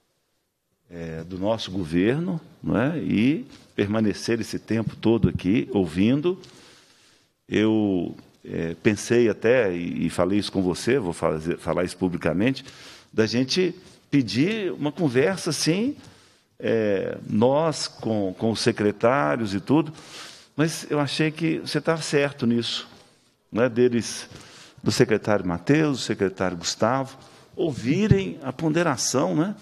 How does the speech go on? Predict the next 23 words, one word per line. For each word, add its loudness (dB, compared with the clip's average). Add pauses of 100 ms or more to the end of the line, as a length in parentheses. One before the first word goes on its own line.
(160)
Nós -2
ouvimos 2
aqui -2
uma 4
história, 0
o -4
coronel 2 (580)
trouxe 0
a 2
história, 0
né, 0
do, -2
do, -4 (720)
do 0
Instituto. 2 (680)
Acho -4
que -8
foi 6
muito 0
importante 2
para 2
todos 0
nós -2